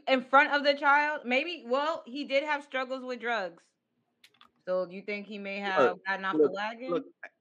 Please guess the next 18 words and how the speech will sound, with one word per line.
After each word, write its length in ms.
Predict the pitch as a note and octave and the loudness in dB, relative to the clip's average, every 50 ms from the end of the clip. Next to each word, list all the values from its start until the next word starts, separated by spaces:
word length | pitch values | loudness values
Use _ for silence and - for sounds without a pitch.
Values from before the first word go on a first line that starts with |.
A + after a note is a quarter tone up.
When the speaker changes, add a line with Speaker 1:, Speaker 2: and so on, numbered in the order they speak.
| _ _ | _ _
Speaker 2:
I, 220 | - - F#3+ A#3+ C#4+ C4+ - | -10 -6 -4 -2 -2 -2 -2
I'm 140 | A3+ D4+ D#4+ | 0 0 2
at 140 | C#4 A3 | 4 4
a 40 | E3 | 2
point 260 | D#3 - F3 E3+ D#3+ | 2 0 -2 -2 -2
in 80 | D#3 D3+ | -2 -2
my 120 | D3 C#3+ | -2 -2
life 280 | C#3+ C#3 - - - - _ - | -2 -2 -4 -6 -8 -10 _ -8
where, 160 | B2 A#2+ A#2 | -6 -6 -4
look, 280 | A2 G#2 F#2+ - _ | -4 -6 -6 -8 _
people 220 | _ D#3 C#3+ C#3 B2 | _ -12 -12 -10 -8
be 100 | C3 B2+ | -6 -4
like, 160 | B2 A#2 A#2 - | -2 -4 -2 0
"Oh, 180 | D#3+ F3 E3 E3 | 2 2 4 4
they 80 | E3+ | 2
had 160 | E3+ D#3+ C#3+ C#3 | 2 0 -2 -2
struggles 360 | - - D#3+ C#3+ D3 C#3 C3 | -4 -4 -4 -4 -4 -6 -4
with, 200 | A#2+ A#2 A#2 | -4 -6 -6